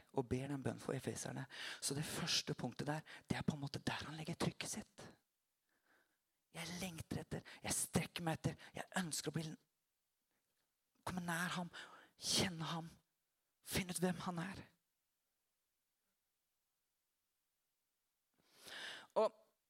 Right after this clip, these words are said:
nå må jeg være ærlig da, for jeg, jeg har jo lest de bibelversene flere ganger, og jeg, jeg, det, det er liksom sånn at det er ikke nye tekster for min del.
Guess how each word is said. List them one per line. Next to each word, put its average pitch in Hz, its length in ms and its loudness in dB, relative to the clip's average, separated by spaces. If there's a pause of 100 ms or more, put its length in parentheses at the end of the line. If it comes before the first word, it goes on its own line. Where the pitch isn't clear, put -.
(420)
nå 202 160 4
må 214 160 10
jeg 147 120 12
være 156 200 10
ærlig 151 460 10
da, 175 100 10
for 196 80 8
jeg, 156 120 8
jeg 165 100 10
har 185 80 10
jo 175 80 4
lest 139 300 6
de 139 120 4
bibelversene 117 520 4
flere 120 260 4
ganger, 131 320 6
og 185 80 10
jeg, 143 180 8
jeg, - 160 6
det, - 160 4
det 156 80 12
er 160 80 4
liksom 151 160 0
sånn 139 140 6
at - 140 -6
det 143 140 10
er 135 120 6
ikke 175 180 0
nye 143 500 6 (220)
tekster - 380 0
for 147 120 4
min 127 220 4
del. 185 160 6